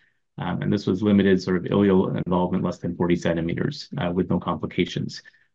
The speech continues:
uh, in about a hundred and fifty patients or so. And, um, the quality of life, um, aspects were comparable at one year. There was lower costs associated with surgery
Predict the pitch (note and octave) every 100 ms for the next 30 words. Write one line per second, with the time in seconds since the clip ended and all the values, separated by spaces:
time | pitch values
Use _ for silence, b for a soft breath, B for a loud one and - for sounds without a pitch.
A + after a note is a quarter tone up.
0 | - F#2 F2+ F2+ F2+ E2+ E2+ E2+ F2+ E2+
1 | E2+ F2 - - G#2 - - - - F2+
2 | E2+ - F#2+ F2+ F2 - F2+ E2+ E2 -
3 | - _ G#2+ G2+ F#2+ G2 - - G2+ F#2+
4 | F#2 F#2 F#2+ G2 - - - G#2 - -
5 | F2+ E2+ E2 D#2 F2+ - G2+ F2+ - F#2
6 | - F2+ F#2+ G#2+ G2+ F#2+ F#2 F2+ F#2+ A2+
7 | A#2+ A2+ F#2 F2+ G2+ G#2 G#2 G2 - F#2+
8 | G2+ - - - F#2 G#2 F#2+ F#2+ F2 -
9 | G2+ F#2+ G2+ F#2+ F#2+